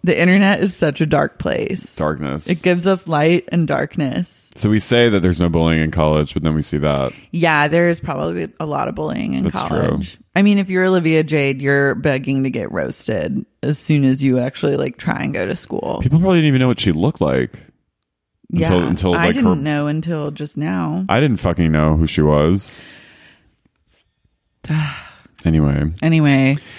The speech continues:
Speaker 2: God, guys, it's a fucking, finally the finale of Lohan Beach Club. It has
Speaker 1: Ugh.
Speaker 2: been a journey, if to say the least. And honestly, I don't know what we just watched.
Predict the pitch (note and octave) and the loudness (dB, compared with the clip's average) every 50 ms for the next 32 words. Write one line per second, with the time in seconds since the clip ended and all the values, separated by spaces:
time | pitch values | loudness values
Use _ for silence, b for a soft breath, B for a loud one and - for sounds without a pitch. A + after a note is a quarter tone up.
0 | B B B B B - A#2+ A#2+ A#2 G#2+ G#2 A2 G#2 G2+ G2+ G2 G2+ G#2+ B2 D#3 | B B B B B -2 0 0 0 2 2 4 4 4 4 2 0 -2 -4 -4
1 | C3+ - - - - C#3 B2+ - C#3 C3 A#2+ A2+ A2+ - - - - B2 A#2+ C3 | -6 -6 -6 -4 -4 -4 -2 0 0 0 0 0 -2 -6 -6 -4 0 2 2 2
2 | C#3 C#3+ C#3+ C#3 C#3 C#3 C3 B2 A#2+ - B2+ B2 A2+ G#2 G#2 G2+ G2 G2 F#2+ F#2 | 2 2 4 4 4 2 2 0 0 0 0 2 2 4 4 4 4 4 4 4
3 | F#2 - F#2+ D#2+ E2+ F#2 F#2 F#2 F#2+ F#2 F2+ E2 F2 E2+ - - - F2 E2 E2 | 2 2 0 -2 0 0 2 2 2 2 0 -2 -4 -6 -8 -8 -4 -2 0 0
4 | E2 E2 E2 E2+ - G2+ G#2 G2+ G#2 G2 F#2+ - - A2+ G#2 G2+ G2 G2+ E2 F#2+ | 0 0 -2 -2 -2 0 2 4 4 2 0 0 0 0 2 2 2 0 0 0
5 | F#2+ E2+ D2+ D2+ D#2+ F#2 F#2 G2+ A2+ A#2 A#2+ A#2+ A#2 A#2 A#2 A#2 A#2 - - - | -2 -2 -4 -6 -4 -2 -2 0 0 2 2 2 2 2 0 0 -2 -4 -4 -4
6 | G2 - - _ - - F#2 - - G2 F#2+ G2 G2+ G2 F2 E2+ E2+ E2 E2 E2 | -4 -4 -6 _ -12 -10 -8 -4 0 2 2 2 4 2 2 2 2 2 0 -2
7 | - - - - F#2+ F#2 F#2 F2+ - _ _ - G2+ A2+ B2 B2 - C3 C3 B2+ | -2 -6 -6 -4 -2 -2 -2 -2 -4 _ _ -2 0 0 0 0 0 0 0 2
8 | B2 A#2+ A#2 A#2 A2 - - _ _ - F#2+ G2 F#2 G2+ G2 F#2+ F#2+ F#2 - _ | 2 2 2 2 0 0 -4 _ _ -2 0 0 2 2 2 2 0 -2 -4 _
9 | _ _ _ _ _ _ _ - F2+ F2+ F2+ F2+ F2+ F2 F2 E2 E2+ D#2+ - F2 | _ _ _ _ _ _ _ -10 -6 -2 0 0 2 2 2 0 0 -2 -2 -4
10 | E2 D2+ D#2+ D#2 - E2+ D#2 D#2 C#2 A#1+ - - - - - - | -6 -6 -6 -8 -6 -4 -4 -4 -4 -6 -8 -12 -16 -16 -16 -12